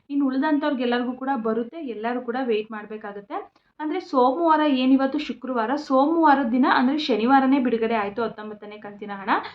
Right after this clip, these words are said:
ಶನಿವಾರ, ಭಾನುವಾರ ಸ್ವಲ್ಪ ಜನ ಅಷ್ಟಕ್ಕೆ, ಸ್ವಲ್ಪ ಜನಕ್ಕಷ್ಟೇ ಬಂತು. ಸೋಮವಾರ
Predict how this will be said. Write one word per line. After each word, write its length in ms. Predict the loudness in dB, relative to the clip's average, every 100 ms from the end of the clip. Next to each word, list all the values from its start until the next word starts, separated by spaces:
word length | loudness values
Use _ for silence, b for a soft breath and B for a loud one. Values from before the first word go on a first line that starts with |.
| B B _
ಶನಿವಾರ, 460 | -2 0 2 0 2
ಭಾನುವಾರ 440 | 2 4 2 0
ಸ್ವಲ್ಪ 440 | -4 -4 0 2 2
ಜನ 180 | 2 2 2
ಅಷ್ಟಕ್ಕೆ, 640 | -4 -12 -10 -8 -8 -10 -12
ಸ್ವಲ್ಪ 280 | -6 -4 -2
ಜನಕ್ಕಷ್ಟೇ 680 | -2 -2 -4 -8 -2 0
ಬಂತು. 600 | 0 -2 -4 -8 -8 -16 _ _ _
ಸೋಮವಾರ 520 | 0 0 2 2 4